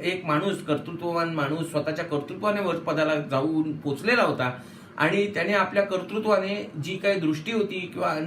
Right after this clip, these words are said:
अ, त्याची, त्यांची जी दृष्टी होती ती अशी होती की सगळ्यांनी एकत्र येऊन स्वतःच्या,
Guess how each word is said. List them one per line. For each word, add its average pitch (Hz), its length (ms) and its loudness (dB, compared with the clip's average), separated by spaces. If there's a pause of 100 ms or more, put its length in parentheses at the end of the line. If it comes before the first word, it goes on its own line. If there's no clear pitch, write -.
(120)
अ, 131 400 -2 (300)
त्याची, 151 280 0
त्यांची 160 340 0
जी 202 160 -2
दृष्टी 170 320 -2
होती 202 260 0
ती 196 80 0
अशी 151 220 2
होती 170 400 0 (240)
की 185 60 -2
सगळ्यांनी 208 500 2
एकत्र 220 400 2
येऊन 175 440 2
स्वतःच्या, 190 720 2